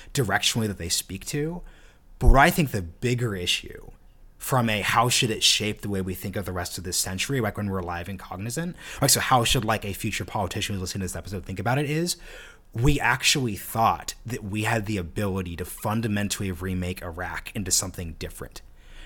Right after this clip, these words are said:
That is what actually drove that. So, like, if you're thinking to yourself, like,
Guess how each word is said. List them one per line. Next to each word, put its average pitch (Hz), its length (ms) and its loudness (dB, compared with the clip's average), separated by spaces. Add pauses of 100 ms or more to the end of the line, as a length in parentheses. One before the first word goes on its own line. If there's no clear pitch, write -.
(360)
That 117 640 4
is 120 140 -2
what 117 140 -2
actually 104 380 0
drove 90 380 -4
that. - 260 -8
So, 104 280 2
like, 98 180 -4
if 104 100 -6
you're 104 80 -2
thinking 127 360 -2
to 101 60 -2
yourself, 95 380 -2
like, 92 140 -8